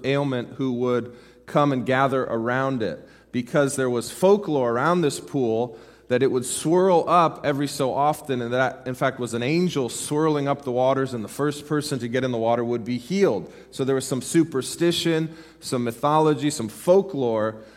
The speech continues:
uh, around this pool, and so many of the sick and infirmed would come and gather here. And there was one such man that had been,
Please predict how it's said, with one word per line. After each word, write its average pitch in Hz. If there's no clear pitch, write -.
uh, 110
around 139
this 131
pool, 151
and 123
so 120
many 131
of 110
the 113
sick 131
and 104
infirmed 117
would 107
come 143
and 113
gather 123
here. 104
And 120
there 131
was 120
one 156
such 151
man 127
that 117
had 117
been, 143